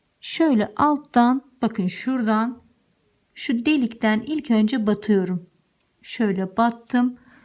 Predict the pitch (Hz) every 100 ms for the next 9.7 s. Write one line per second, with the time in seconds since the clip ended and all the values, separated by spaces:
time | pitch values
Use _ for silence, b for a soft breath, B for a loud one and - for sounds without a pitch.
0 | b _ - 302 240 240 226 254 254 247
1 | 240 220 202 202 208 - 247 - - 254
2 | 254 269 254 - 269 254 233 233 240 B
3 | B B - 269 262 233 220 220 220 233
4 | 233 214 214 208 233 240 220 208 220 220
5 | 214 208 214 - 196 208 208 185 202 196
6 | 202 - 254 247 247 247 262 247 B B
7 | B - - 269 254 214 208 202 214 196
8 | 185 208 214 226 - 302 240 214 226 226
9 | 302 294 196 196 214 240